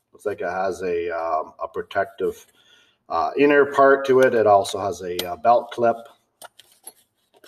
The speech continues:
so you can keep this very handy. But let me open it up.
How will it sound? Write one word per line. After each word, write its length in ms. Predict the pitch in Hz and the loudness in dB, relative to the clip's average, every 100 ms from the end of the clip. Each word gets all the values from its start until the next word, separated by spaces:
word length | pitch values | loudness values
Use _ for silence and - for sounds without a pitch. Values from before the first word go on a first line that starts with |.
| - _ _ _ _ _ - | -20 _ _ _ _ _ -20
so 160 | - | -16
you 140 | 87 87 | -14 -14
can 160 | 92 | -18
keep 200 | - 90 - | -18 -18 -16
this 160 | 92 | -14
very 300 | - 80 - | -10 -8 -8
handy. 600 | 92 123 131 123 123 117 107 - | -4 0 2 2 2 0 -6 -16
But 120 | - | -12
let 220 | 82 104 107 | -6 -6 -4
me 160 | 107 | -4
open 320 | - 98 90 90 | -4 -8 -8 0
it 80 | |
up. 260 | 110 139 | 4 4